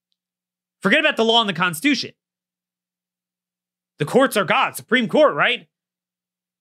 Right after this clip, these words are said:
No, doesn't matter. I wanna close with one more point to emphasize why this,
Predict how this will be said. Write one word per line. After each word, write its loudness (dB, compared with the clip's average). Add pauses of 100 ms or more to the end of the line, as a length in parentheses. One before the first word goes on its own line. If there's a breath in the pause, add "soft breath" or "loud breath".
(220)
No, -6 (320)
doesn't -4
matter. -10 (1500)
I -2
wanna 2
close -4
with -4
one -4
more -6
point -14 (840)
to -4
emphasize -4
why -4 (280)
this, -6